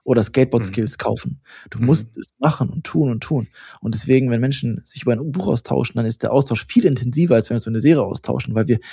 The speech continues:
Speaker 1: diese Zeit, diese Energie reingesteckt haben. Das ist das, das Wundervolle an diesem langsamen Medium. Und
Speaker 2: Darf ich da schon mal einhaken? Weil ich, vielleicht kannst du das noch, äh, parken, was du gerade noch sagen möchtest.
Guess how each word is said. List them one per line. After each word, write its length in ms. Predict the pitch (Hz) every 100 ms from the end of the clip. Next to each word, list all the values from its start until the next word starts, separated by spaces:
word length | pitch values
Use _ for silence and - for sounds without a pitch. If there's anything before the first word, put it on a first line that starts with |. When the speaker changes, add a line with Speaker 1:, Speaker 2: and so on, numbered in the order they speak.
| - -
Speaker 1:
diese 180 | 110 123
Zeit, 400 | - - 151 156
diese 140 | 113
Energie 340 | 110 113 - 147
reingesteckt 500 | 117 110 - - -
haben. 320 | 113 - - _ - - - _ _ _ _ _
Das 200 | - 127
ist 140 | 131 120
das, 240 | 113 - -
das 200 | 110 -
Wundervolle 400 | 117 104 110 107
an 100 | 104
diesem 360 | - 107 101 - _ _ _ _ _
langsamen 540 | - 127 151 113 104
Medium. 460 | 92 92 87 - - _ _ _ - - - - - - - - - - _ -
Und 360 | 120 113 104 - - -
Speaker 2:
Darf 200 | 117 123
ich 180 | 151
da 120 | - 139
schon 140 | 139
mal 240 | 123 123 -
einhaken? 580 | 123 123 104 98 98 95 -
Weil 120 | 104
ich, 240 | 95 - 123 _ - - _ _ _ _ _ _
vielleicht 240 | - 107
kannst 160 | 107 110
du 40 |
das 60 | 104
noch, 180 | 101
äh, 120 | 101 98
parken, 360 | - 104 113
was 140 | 101 -
du 60 |
gerade 200 | 104 110
noch 60 | 104
sagen 280 | - 104 107
möchtest. 420 | 104 - 123